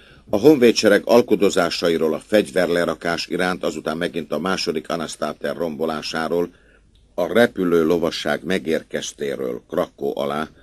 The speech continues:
a honvédsereg kétségbeesett kitöréséről Krakkóból, és a német határon át megkísérlett menekülésről, annak meghiúsulásáról a repülő lovasság jókor megjelenése által.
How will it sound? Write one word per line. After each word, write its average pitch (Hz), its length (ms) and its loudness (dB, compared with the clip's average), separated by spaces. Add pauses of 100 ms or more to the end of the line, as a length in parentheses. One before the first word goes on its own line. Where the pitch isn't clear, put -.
(360)
a 82 100 -6
honvédsereg 92 720 0
kétségbeesett 76 760 -2
kitöréséről 71 880 -4
Krakkóból, 82 840 -2 (300)
és - 80 -10
a 87 60 -4
német 107 340 2
határon 85 420 -2
át 78 180 -6
megkísérlett 80 680 -4
menekülésről, 82 760 -4
annak 78 360 -6
meghiúsulásáról 78 1500 -4 (320)
a 78 320 -2
repülő 80 440 0
lovasság 76 640 -2
jókor 71 540 -2
megjelenése 58 760 -10
által. 50 520 -14